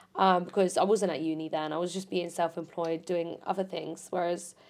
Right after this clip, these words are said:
having that routine in my life, that discipline and purpose,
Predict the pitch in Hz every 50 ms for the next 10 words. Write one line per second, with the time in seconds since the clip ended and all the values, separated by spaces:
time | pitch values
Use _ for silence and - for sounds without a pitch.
0 | - _ _ _ _ _ - - 220 208 196 190 180 170 190 185 190 190 - 196
1 | 196 190 180 175 175 175 175 170 165 175 175 - - 175 - - 175 - - 175
2 | - 180 175 170 170 170 165 170 165 170 160 - - - - _ _ _ _ _
3 | _ - 208 190 185 190 - - - - - - - - - -